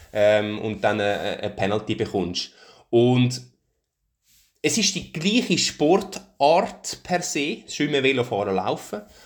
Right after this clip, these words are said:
aber die Herausforderung, also es gibt eigentlich keinen auf der Welt, der beides kann auf Weltspitzenniveau machen,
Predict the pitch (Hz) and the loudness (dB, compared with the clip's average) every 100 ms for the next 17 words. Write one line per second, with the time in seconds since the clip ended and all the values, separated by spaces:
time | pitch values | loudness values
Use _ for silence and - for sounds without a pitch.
0 | - 117 117 120 - 131 131 170 - 120 | -2 2 4 2 0 0 0 0 0 2
1 | 110 107 107 104 - - - 165 - - | 2 2 -2 -4 -6 -8 -8 -10 -10 0
2 | 127 160 160 147 143 - - - - 123 | 2 2 0 -8 -8 -12 -16 -12 -6 -2
3 | 135 175 175 143 - 147 113 117 156 - | 0 0 0 -2 -2 -2 2 2 2 0
4 | 107 - 110 117 127 131 127 - _ _ | -4 -4 -2 0 0 -2 -6 -10 _ _
5 | _ - 120 113 117 123 - _ 104 101 | _ -2 2 2 0 -6 -16 _ -6 2
6 | 90 104 - 101 95 101 95 95 87 85 | 4 2 -4 -8 -6 -2 0 0 -2 -4
7 | 95 | -4